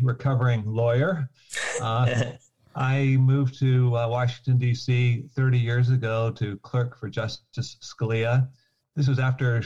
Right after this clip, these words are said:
Speaker 1: uh, several years in private practice, which was unusual back then, but I, I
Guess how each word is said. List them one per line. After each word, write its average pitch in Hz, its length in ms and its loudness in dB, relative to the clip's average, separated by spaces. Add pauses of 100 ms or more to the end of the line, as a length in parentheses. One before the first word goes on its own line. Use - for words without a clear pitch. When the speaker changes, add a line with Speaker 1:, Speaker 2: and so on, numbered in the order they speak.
(140)
Speaker 1:
uh, 113 160 -2
several 131 300 -2
years 120 180 0
in 117 100 0
private 120 320 -2
practice, 127 540 -4
which - 160 -6
was 98 160 -12 (120)
unusual 131 380 2
back 98 280 -6
then, 107 260 -2
but 117 100 -2
I, 113 220 -4 (160)
I 110 300 -4